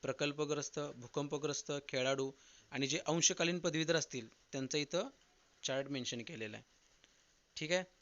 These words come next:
त्याचबरोबर जे अनाथ मुलांसाठी राखीव ठेवलेला काउंट आहे तो इथं आहे, ज्याच्यामध्ये अठरा पदे आरक्षित होत आहेत. त्याचबरोबर दिव्यांगासाठी चार टक्के वेगळे ठेवलेले आहेत. त्याचबरोबर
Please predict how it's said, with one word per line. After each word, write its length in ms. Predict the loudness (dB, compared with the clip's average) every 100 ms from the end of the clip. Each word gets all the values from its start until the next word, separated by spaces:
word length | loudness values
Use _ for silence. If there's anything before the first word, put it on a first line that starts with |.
| -8 0
त्याचबरोबर 520 | 0 2 2 2 2
जे 240 | 2 2 -2 _ _ -4
अनाथ 200 | 0 0
मुलांसाठी 440 | 0 0 0 -2 0
राखीव 300 | 0 0 -2
ठेवलेला 280 | 0 0 2
काउंट 280 | 0 0
आहे 160 | -4 -6 -14 _ -2
तो 80 |
इथं 220 | -2 0 0
आहे, 240 | 0 -4 -8 _ -16 -6
ज्याच्यामध्ये 420 | -2 -2 0 0
अठरा 240 | 0 -2
पदे 220 | -2 0
आरक्षित 400 | 2 2 0 -2
होत 100 | -2 -2
आहेत. 200 | -2 -4 -10 _ _ -4
त्याचबरोबर 480 | -2 0 0 0 0
दिव्यांगासाठी 680 | 0 2 2 2 0 -2 -2
चार 240 | 2 2
टक्के 220 | 0 -2
वेगळे 260 | 0 2 2
ठेवलेले 360 | 0 -2 0 -2
आहेत. 140 | -6 _ _ _ _ _ _ _ _ -4
त्याचबरोबर 540 | -2 0 0 -2